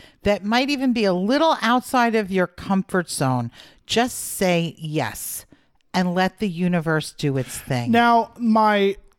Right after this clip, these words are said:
Speaker 2: as long as you're being safe about it.
Speaker 1: I mean, you had a slight idea of what it was, what it was about.
Speaker 2: I thought I was gonna die.
Speaker 1: Really?
Speaker 2: Oh my God, yeah.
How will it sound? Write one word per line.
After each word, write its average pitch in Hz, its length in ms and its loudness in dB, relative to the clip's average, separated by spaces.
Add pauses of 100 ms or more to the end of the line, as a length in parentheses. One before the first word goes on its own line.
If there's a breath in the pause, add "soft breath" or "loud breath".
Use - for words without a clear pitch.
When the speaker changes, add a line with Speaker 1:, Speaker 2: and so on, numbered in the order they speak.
(260)
Speaker 2:
as 277 320 2
long 330 220 2
as 277 100 2
you're 254 100 0
being 208 200 2
safe 302 380 -2
about 135 260 -6
it. 247 40 -2
Speaker 1:
I 269 40 0
mean, 311 160 -2
you 370 200 2
had 392 180 2
a 381 80 0
slight 302 500 2
idea 277 500 2
of 196 220 2
what 220 260 2
it 214 120 -6
was, 196 360 -2
what 196 280 0
it 196 80 -6
was 190 180 -2
about. 170 480 0
Speaker 2:
I 254 80 2
thought 381 180 0
I 381 40 4
was 277 120 0
gonna 180 160 -2
die. 113 440 -4 (500)
Speaker 1:
Really? 151 680 -2
Speaker 2:
Oh 294 100 2
my 226 160 -6
God, 220 300 0
yeah. 302 320 0